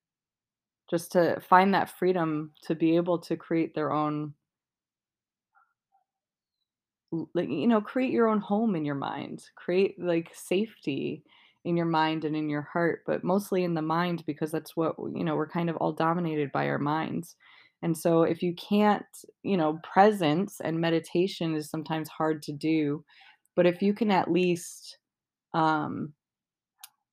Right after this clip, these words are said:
I'm sorry, there's a dog barking in the background, has been for a while. I apologize for that. But if you can at least create your mind, rewire your mind to have loving thoughts, to have supportive thoughts,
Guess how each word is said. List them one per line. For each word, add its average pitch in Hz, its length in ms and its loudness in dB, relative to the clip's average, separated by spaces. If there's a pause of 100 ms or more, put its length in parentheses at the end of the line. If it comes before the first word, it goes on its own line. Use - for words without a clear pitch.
(100)
I'm 165 140 -2
sorry, 151 260 -2
there's 160 180 -4
a 156 60 -4
dog 151 280 -4
barking - 340 -4
in 175 40 -6
the 170 60 -6
background, - 580 -4
has 156 240 -2
been 147 220 -6
for 143 180 -4
a 139 60 -2
while. 139 420 -2
I - 80 -4
apologize 151 520 -6
for - 100 -12
that. - 160 -8 (1600)
But 175 100 4
if 170 120 2
you 185 100 0
can 196 120 2
at 185 180 4
least 190 440 2
create 185 440 6
your 190 120 2
mind, 160 500 2 (140)
rewire 170 400 4
your 160 140 0
mind 151 440 2
to 170 140 -4
have 156 500 4
loving 165 440 2
thoughts, - 540 0 (100)
to 165 80 -4
have 151 440 2 (320)
supportive 180 680 4 (100)
thoughts, - 640 -2